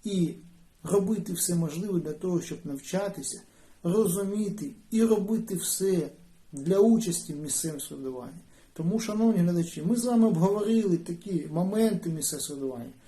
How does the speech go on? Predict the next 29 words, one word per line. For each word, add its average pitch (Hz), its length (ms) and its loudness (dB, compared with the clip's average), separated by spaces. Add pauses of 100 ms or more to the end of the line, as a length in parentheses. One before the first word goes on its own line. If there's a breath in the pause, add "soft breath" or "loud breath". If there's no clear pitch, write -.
(240 soft breath)
Вони 202 260 -2
є 190 180 2
важливими. 160 680 -2
Хочемо 226 720 2 (100)
ми 180 220 -4
або 190 260 2
не 180 120 4
хочемо, 175 640 -2 (380 loud breath)
ми 190 240 6
пов'язані 196 1000 2
з - 200 2
цим. 151 260 -2 (260)
І 175 80 2
ми 202 140 2
маємо 190 720 0
в - 160 -8
цьому 214 280 2
розбиратися, 160 920 -4 (380 soft breath)
читати 175 760 -6
і 180 80 0
робити 170 460 0
все 208 340 -4
для 151 140 -2
того, 175 240 -2
щоб - 220 -8
місцеве 165 340 -2
самоврядування 202 960 0 (440 loud breath)
в 143 160 -2
Україні 180 920 0